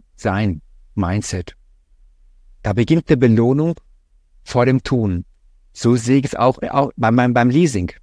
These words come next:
Das Haben, die Belohnung, kommt zu früh. Man muss erst tun. Wie, wie würde ich es aufteilen? Es ist bestimmt nicht die richtige Lösung. Ach,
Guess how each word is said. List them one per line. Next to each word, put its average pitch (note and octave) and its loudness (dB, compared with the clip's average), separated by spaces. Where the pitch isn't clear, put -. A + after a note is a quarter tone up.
Das - -4
Haben, G2 0
die G2 -2
Belohnung, G2 0
kommt B2 -2
zu - -4
früh. A2+ -2
Man F#2 0
muss C3 0
erst - -6
tun. G#2+ -4
Wie, D#3 -2
wie E3+ -2
würde G3+ 0
ich E3+ -2
es - -8
aufteilen? G3+ -2
Es A#2 -4
ist B2 -8
bestimmt F#3 0
nicht E3 -4
die B2+ -2
richtige C3+ -2
Lösung. C3+ -2
Ach, G#2+ -8